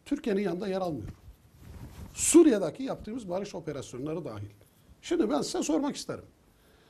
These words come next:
Türkiye'nin en kritik döneminde sözde bir Türk partisi,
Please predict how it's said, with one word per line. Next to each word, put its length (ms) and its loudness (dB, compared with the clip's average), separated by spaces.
Türkiye'nin 800 4
en 280 2
kritik 380 -4
döneminde 560 2
sözde 580 6
bir 80 0
Türk 320 -8
partisi, 560 -4